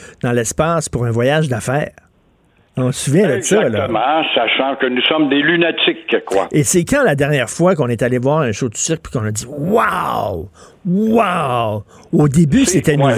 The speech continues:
Speaker 2: c'est
Speaker 1: puis
Speaker 2: vrai.
Speaker 1: ça.
Speaker 2: Quel est le rafraîchissement, le nouveau ? Moi, le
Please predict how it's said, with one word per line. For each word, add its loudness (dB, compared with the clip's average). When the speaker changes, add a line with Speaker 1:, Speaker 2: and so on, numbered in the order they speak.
Speaker 2:
c'est 4
Speaker 1:
puis 2
Speaker 2:
vrai. 2
Speaker 1:
ça. 2
Speaker 2:
Quel 0
est 2
le 4
rafraîchissement, 0
le 0
nouveau ? 2
Moi, 2
le 2